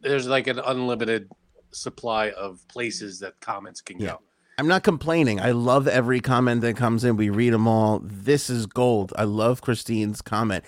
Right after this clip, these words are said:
Speaker 2: I'm just saying I'm an idiot, and sometimes having sixty different places to go and get feedback can be a little overwhelming for your old pal Ant that he forgets where he saw something.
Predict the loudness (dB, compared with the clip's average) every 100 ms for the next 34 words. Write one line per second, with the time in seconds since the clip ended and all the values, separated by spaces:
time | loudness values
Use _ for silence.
0 | -16 _ -4 -2 0 0 2 2 2 0
1 | 0 2 2 0 0 2 2 0 -4 _
2 | _ -4 -2 0 -2 0 0 2 0 -2
3 | -8 _ -2 0 0 -4 -6 -10 -6 -6
4 | -4 -4 -2 0 0 -2 -2 -2 -8 -6
5 | -2 0 0 -2 -4 -2 -4 -6 -8 -4
6 | -2 -2 -2 -2 -8 _ _ _ -4 0
7 | 4 4 4 4 2 2 2 0 -2 2
8 | 4 4 4 2 4 2 2 0 -2 -4
9 | -4 -4 -2 -2 -2 -4 -4 -4 -6 -10
10 | -12 -18